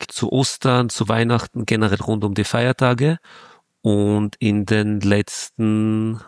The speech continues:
zweieinhalb Jahren war generell das Medieninteresse in unserer Region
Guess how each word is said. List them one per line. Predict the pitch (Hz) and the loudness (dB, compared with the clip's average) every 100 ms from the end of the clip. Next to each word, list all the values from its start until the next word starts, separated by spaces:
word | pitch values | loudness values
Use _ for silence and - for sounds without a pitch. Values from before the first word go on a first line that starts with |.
| - | -14
zweieinhalb | - 104 104 107 101 104 | -4 0 0 0 0 0
Jahren | 110 101 107 113 | 0 2 0 0
war | 107 104 101 | 2 2 0
generell | - 110 117 98 98 | 0 2 2 2 2
das | 98 - | 0 0
Medieninteresse | 98 98 101 98 98 - - 98 - | 0 0 2 0 -4 -6 -2 0 0
in | 104 | -4
unserer | 98 95 104 - | -4 -4 -6 -2
Region | 104 95 - - 92 95 | -2 -2 -6 0 0 0